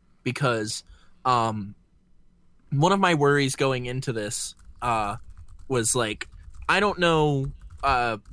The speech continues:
Bob at all. Like, uh, Finn is how this happened. I have, like, no idea,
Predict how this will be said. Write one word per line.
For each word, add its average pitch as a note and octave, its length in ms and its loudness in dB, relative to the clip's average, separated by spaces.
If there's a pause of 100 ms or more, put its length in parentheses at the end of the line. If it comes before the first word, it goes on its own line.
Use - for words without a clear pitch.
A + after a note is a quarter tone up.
(140)
Bob A#2+ 280 2
at A#2+ 120 -2
all. G2+ 240 -6
Like, G2+ 160 -12 (160)
uh, A2 180 -6 (800)
Finn C#3 520 2
is C3+ 260 2
how A2 480 0 (140)
this A2+ 400 -4
happened. A2 540 -2
I A#2+ 140 0
have, B2+ 180 0
like, A2 280 -6
no C3+ 500 4
idea, A2+ 560 -2